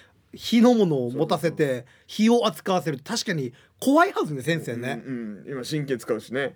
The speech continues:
Speaker 1: そうそうそう。
Speaker 2: うん。
Speaker 1: 特に今は保護者からもまたなんか、
Speaker 2: うん。
Speaker 1: うちの子にマッチを使わすなんてみたいなのもあるだろうしね。
Speaker 2: しかも今だから、その、そういうのもないみたいな。その、
Speaker 1: うん。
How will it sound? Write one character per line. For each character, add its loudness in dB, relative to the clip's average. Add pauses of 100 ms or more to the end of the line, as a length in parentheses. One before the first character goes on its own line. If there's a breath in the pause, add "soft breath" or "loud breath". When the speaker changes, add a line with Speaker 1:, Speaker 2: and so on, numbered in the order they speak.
Speaker 1:
そ -10
う -8
そ -10
う -8
そ -20
う。 -18
Speaker 2:
う -20
ん。 -16
Speaker 1:
特 -10
に -2
今 2
は 2
保 0
護 0
者 -2
か -4
ら -2
も -8
ま -8
た -12
な -6
ん -10
か、 -14
Speaker 2:
う -14
ん。 -12
Speaker 1:
う -8
ち -6
の -4
子 -4
に -8 (240 loud breath)
マ 4
ッ 0
チ -6
を 0
使 -4
わ 0
す -6
な 0
ん -4
て 0
み -4
た 0
い 0
な -4
の -4
も -6
あ 2
る 2
だ -2
ろ -6
う -10
し -14
ね。 -6 (380)
Speaker 2:
し -20
か -8
も -6
今 -2
だ -2
か -8
ら、 -8 (180)
そ -10
の、 -6
そ -4
う 2
い 4
う -4
の -2
も -8
な -2
い -4
み -10
た -12
い -12
な。 -20 (440)
そ -14
の、 -10
Speaker 1:
う -10
ん。 -20